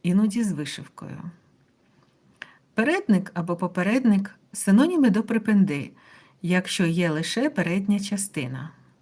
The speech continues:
Плахта — то є спідниця, що традиційно носиться разом із запаскою.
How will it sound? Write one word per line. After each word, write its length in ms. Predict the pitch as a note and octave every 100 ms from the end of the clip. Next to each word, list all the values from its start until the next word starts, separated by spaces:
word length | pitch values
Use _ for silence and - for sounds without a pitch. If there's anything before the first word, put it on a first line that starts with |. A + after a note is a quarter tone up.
| _ _ _ - - - _
Плахта — 640 | - B3 F4 F4 - D3+ F3 - _
то 120 | F#3
є 180 | F#3 E3+
спідниця, 680 | - E3 D#3 G3 C#4 C4 C4
що 180 | G3+
традиційно 680 | E3 D#3+ D3 E3 - D#4 B3+
носиться 540 | D#3 G3 G3+ A3 F#3+
разом 380 | D#3 D#3 F#3 A3 A3
із 160 | E3
запаскою. 880 | D#3 D#3+ F#3+ B2+ D3+ - - C#3 E3